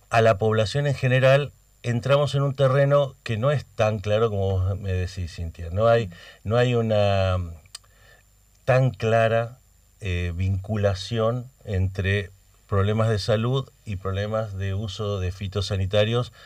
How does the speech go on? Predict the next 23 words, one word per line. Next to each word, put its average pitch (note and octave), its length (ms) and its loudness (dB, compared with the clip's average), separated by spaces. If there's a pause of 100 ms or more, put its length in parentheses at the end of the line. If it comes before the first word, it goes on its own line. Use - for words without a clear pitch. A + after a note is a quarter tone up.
(160)
en F#2+ 200 -2
inmediaciones G2 1000 -2
de, F2+ 340 -6
de F2+ 140 -6
donde F2+ 240 -4
habita F#2 300 -6
esa F2+ 180 -10
gente. D#2+ 340 -16 (640)
Hay G2+ 220 0
sospechas, C3 840 2
hay G#2 280 2
denuncias, A2 840 2
hay, F#2+ 480 -2 (300)
eh, F#2 300 -2 (340)
preocupaciones. G2+ 960 0
Hay C3+ 140 4
gente C#3+ 340 -2
que G#2 120 -4
por F#2+ 220 -2
ahí A2 140 2
puede G#2+ 300 0
sí B2+ 360 -4
ser A2 260 -4